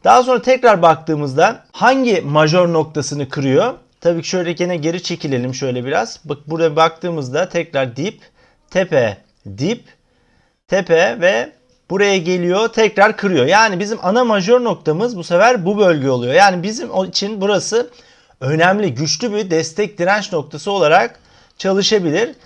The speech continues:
Kırdıktan sonra yukarı geldiğinde bu bölgelerden bir şekilde aşağı yönlü pozisyon tutulabilir. Yani önemli noktalardan bir tanesi.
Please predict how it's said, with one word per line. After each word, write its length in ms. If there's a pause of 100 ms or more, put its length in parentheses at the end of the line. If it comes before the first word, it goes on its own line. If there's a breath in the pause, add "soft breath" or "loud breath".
(180 soft breath)
Kırdıktan 540
sonra 380
yukarı 380
geldiğinde 680 (320 soft breath)
bu 140
bölgelerden 680
bir 80
şekilde 500
aşağı 460
yönlü 340 (320 soft breath)
pozisyon 720 (260 soft breath)
tutulabilir. 1120 (280 soft breath)
Yani 320
önemli 500
noktalardan 640
bir 100
tanesi. 400